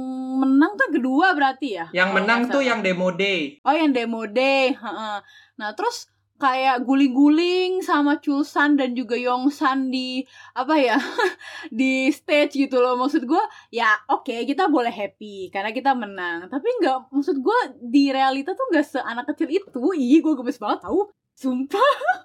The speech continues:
Speaker 1: <laughs>
Speaker 2: Kalau gue sendiri melihat si Nam Dosan ini justru,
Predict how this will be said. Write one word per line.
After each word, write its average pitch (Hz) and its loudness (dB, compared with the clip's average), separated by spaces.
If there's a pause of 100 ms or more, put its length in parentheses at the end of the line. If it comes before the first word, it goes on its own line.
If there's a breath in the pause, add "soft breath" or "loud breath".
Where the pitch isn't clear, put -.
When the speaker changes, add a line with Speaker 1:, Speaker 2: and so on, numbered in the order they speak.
(100)
Speaker 1:
<laughs> - -20
Speaker 2:
Kalau 170 -2
gue 156 -4
sendiri 165 -6
melihat 160 -6
si 151 -8
Nam 143 -10
Dosan 135 -8
ini 170 -12
justru, 190 -10